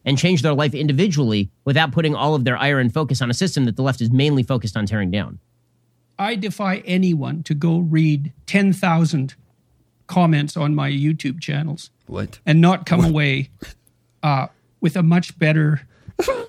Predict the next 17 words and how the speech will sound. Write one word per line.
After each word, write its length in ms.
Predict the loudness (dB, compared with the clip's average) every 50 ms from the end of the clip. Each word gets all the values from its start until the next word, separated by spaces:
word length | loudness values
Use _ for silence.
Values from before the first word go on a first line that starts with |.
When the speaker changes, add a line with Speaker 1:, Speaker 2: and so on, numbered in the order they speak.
| -16 -20 -20 _ -20 -20 -8 -2
Speaker 3:
Okay, 220 | 0 2 4 4 4
guys, 320 | 4 2 0 -2 -4 -2
guys, 400 | 2 2 4 4 2 0 -4 -10
guys. 460 | -10 -8 -6 -6 -6 -8 -12 -14 -10 -8
Okay. 400 | -6 -6 -6 -8 -10 -12 -14 -16 -20 -20 -20 -20 -20 -20 -20 -8 -2
You, 200 | 0 0 0 0 -2 -2
to 120 | 0 2 2
just 260 | 4 2 2 0 0
understand 920 | -2 0 0 0 0 -2 -2 -4 -2 -2 -2 0 -2 -2 -4 -8 -10 -12 -14 -18 -20 -20 -20 -20 _ _ _
how 200 | -6 -2 0 2
much 340 | 2 0 -2 -4 -6 -10 -10
B-, 140 | -10 -8 -6
Jordan 300 | -4 -2 -2 -2 -2 -2
Peterson 380 | -4 -4 -2 -2 -4 -4 -6
has 100 | -6 -8
helped 220 | -8 -8 -10 -8 -8
people, 380 | -10 -10 -10 -10 -12 -14 -14